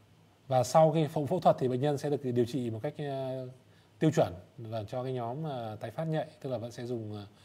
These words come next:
hóa trị platinum. Ờ, đây là cái thiết kế nghiên cứu, bệnh nhân được dùng olaparib trước mổ khoảng, ờ, ờ, tức là sáu cộng với trừ hai tuần, tức là từ bốn đến, ờ, tám tuần.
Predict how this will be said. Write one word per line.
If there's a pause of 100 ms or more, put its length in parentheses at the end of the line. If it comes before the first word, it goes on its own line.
(220)
hóa
trị
platinum. (1000)
Ờ, (2500)
đây
là
cái
thiết
kế
nghiên
cứu, (120)
bệnh
nhân
được
dùng
olaparib
trước
mổ
khoảng,
ờ, (600)
ờ, (260)
tức
là
sáu
cộng
với
trừ
hai
tuần,
tức
là
từ
bốn
đến,
ờ,
tám
tuần.